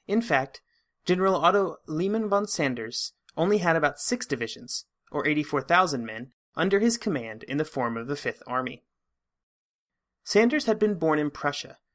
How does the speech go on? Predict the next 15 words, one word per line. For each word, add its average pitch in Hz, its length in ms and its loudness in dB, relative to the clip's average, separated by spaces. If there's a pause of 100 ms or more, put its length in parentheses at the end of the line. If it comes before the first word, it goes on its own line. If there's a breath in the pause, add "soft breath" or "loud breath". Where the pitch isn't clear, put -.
(140)
and 147 120 -2
now 165 160 4
had 196 160 -2
the 185 80 -2
full 175 280 -2
command 127 420 -2
of 120 80 -6
the 135 100 2
defense 123 360 -6
of 113 80 -18
the 123 60 -16
Straits. - 600 -8 (1200)
The 190 60 -8
Turkish 262 420 2
army 160 380 0